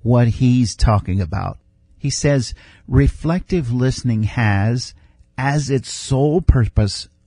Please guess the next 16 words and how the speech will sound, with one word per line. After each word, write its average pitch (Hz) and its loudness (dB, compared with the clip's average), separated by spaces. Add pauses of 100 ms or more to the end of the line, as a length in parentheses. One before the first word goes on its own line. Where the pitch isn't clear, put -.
understanding 123 -2
what 110 -2
the - -8
other 120 0
person 107 0
is 92 -2
trying 104 -2
to 110 -4
convey, 95 -2 (500)
and 123 4
then 123 4
communicating 131 2
that 104 0
understanding 110 0
back 113 0
without 107 0